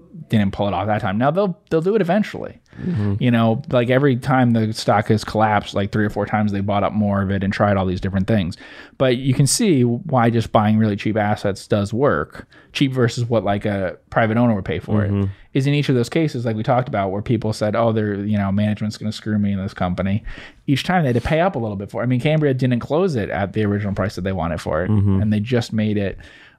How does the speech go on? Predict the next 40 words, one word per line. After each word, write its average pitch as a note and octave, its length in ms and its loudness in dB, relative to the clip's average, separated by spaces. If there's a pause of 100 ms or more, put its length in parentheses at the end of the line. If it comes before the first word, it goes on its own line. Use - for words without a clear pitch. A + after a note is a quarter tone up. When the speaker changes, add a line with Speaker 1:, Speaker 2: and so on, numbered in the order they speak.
Speaker 1:
um, G2+ 400 4
after, G#2+ 260 0 (140)
you A2 120 2
know, G2 160 0
doing G2+ 280 0
the F#2 40 -2
offer F2+ 360 -4
and G2 240 -2
for G2 80 -4
a F#2 80 0
long F#2 200 0
time, G2 320 2
and, F#2+ 280 0
you G#2 100 2
know, F2+ 300 0
it A2+ 120 -2
took - 140 -2
a A#2 40 2
lot A2+ 140 4
of A#2+ 60 2
work. B2 300 -2 (400)
Um, G#2 320 4
Hunter A#2 220 2
Douglas A#2+ 280 0
didn't A2+ 220 -6
work A#2 160 -6
at G#2 80 0
all. A#2 480 0 (160)
A A2+ 40 -2
lot B2+ 320 2
of C3+ 80 0
companies, G2+ 760 -2 (140)
you C3 120 2
know, A#2 60 4
when A2+ 160 4
management B2+ 340 2
tries A2 200 2
to A#2 60 0
buy G#2 220 2
out G2+ 220 2